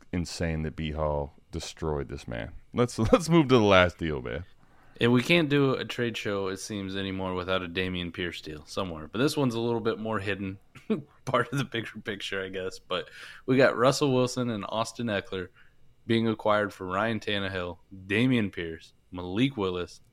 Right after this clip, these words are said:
Speaker 2: and a twenty-three first.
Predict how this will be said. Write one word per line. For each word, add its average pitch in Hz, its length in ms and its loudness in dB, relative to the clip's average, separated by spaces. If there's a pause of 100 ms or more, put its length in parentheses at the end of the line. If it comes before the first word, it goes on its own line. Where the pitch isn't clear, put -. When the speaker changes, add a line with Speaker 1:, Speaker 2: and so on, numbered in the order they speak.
(120)
Speaker 2:
and 95 220 -10
a 87 140 -8
twenty-three 90 1200 -10 (280)
first. - 600 -12